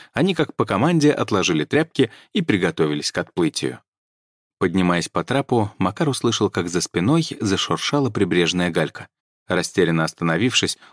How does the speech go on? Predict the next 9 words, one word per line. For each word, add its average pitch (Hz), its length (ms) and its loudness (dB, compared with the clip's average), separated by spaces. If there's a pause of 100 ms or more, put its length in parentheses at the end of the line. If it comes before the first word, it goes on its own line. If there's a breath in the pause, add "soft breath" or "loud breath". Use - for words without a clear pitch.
он 139 200 2
вдруг 98 300 -4
вспомнил 107 520 0
строку 107 680 -2
из 90 200 0
личного 92 460 -2
дела 82 260 0
Грюнди. 82 480 0 (380)
"Недостатки. 87 880 -2